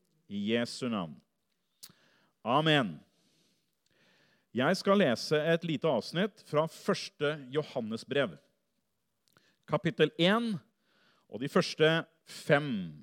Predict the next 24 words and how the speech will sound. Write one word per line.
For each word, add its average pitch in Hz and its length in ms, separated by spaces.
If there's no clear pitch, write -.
seks, - 640
sju 139 400
versene, 131 380
tenker 104 240
jeg. 90 80
Og 120 280
to, 131 120
to - 180
en 113 300
også, 107 180
eh, 107 240
kapittel 107 320
to, 104 160
vers 104 220
en. 85 100
Eh, 156 160
og 170 160
det 185 120
du 202 40
skal 208 160
legge 220 240
merke 156 320
til, 214 200
vi, 185 100